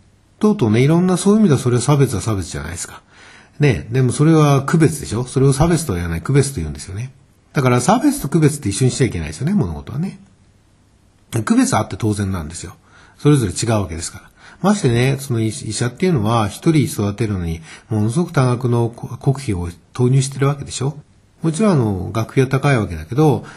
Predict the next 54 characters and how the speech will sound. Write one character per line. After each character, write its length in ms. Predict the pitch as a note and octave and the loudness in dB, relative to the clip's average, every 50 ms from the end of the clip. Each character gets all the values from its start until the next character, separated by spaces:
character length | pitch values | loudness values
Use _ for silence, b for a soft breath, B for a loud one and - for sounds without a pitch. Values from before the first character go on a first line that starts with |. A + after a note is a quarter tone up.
| B B | B B
で 80 | - G#3 | -2 2
も 320 | G3 E3+ C#3 A#2+ A2 G2+ | 4 4 4 4 2 0
国 220 | G2+ - B2 B2+ C#3 | -2 -4 -2 0 0
立 120 | C3+ C3+ | 0 0
大 140 | D#3+ F3 E3+ | 0 0 0
学 160 | D3 - - | 0 -2 -4
な 100 | E2+ E2 | -8 -6
ん 40 | F2 | -4
で 80 | G#2 | -4
ね、 100 | A#2 A2 | -4 -4
国 180 | G2+ - A#2+ G#2 | -4 -4 -6 -4
公 160 | - - C#3+ | 0 2 2
立 180 | C#3 C3+ - - | 2 2 0 -4
だ 60 | F#2 | -8
っ 60 | D#2+ | -8
た 100 | - D2+ | -8 -10
ら 80 | D2 D#2+ | -10 -8
特 240 | D#2+ - - - E2+ | -8 -8 -8 -6 -8
に 180 | D#2 D#2 - B B B B B B B B - | -8 -8 -10 B B B B B B B B -8
み 120 | A2+ A2 | -4 -2
ん 40 | G#2+ | -2
な 80 | G#2+ | -2
の 60 | G#2 F#2 | -2 -4
税 180 | D#2 F2 F2+ | -4 -6 -6
金 120 | E2 F#2 F2+ | -6 -6 -6
で 60 | F#2 | -6
や 80 | F#2 | -6
っ 20 | F2+ | -6
て 140 | - - A2 | -4 -2 -2
る 60 | G#2+ | -2
わ 100 | G#2 G2+ | -2 -4
け 80 | - | -6
で 80 | C#2+ D#2+ | -10 -12
す 80 | - - | -12 -10
か 100 | - F#2+ | -8 -8
ら、 260 | G2+ F#2+ F#2 G2+ - - | -6 -6 -8 -10 -10 -4
あ 80 | C3+ | 0
る 80 | C#3+ E3 | 2 4
い 20 | |
は 80 | E3 C3+ | 4 2
そ 140 | - A#2 G#2+ | 2 -2 -4
の 100 | F#2+ F2 | -4 -6
普 120 | - - | -10 -10
通 140 | - - C3 | -2 0 2
の 120 | C3+ D3 | 2 2
ね、 100 | D#3 F#3 | 2 0
私 140 | F3 - C#3 | 0 0 0
立 160 | B2 A#2 A#2+ | 0 0 0
大 120 | B2+ D3 D3 | 0 2 2
学 160 | C#3 G#2 F#2+ | 0 -2 -4
だ 100 | E2+ F2 | -10 -12
っ 20 | D#2+ | -12
て 140 | - - | -10 -8
も、 280 | F#2 A2 B2+ A#2 G2+ G2+ | -4 -2 -2 -2 -4 -6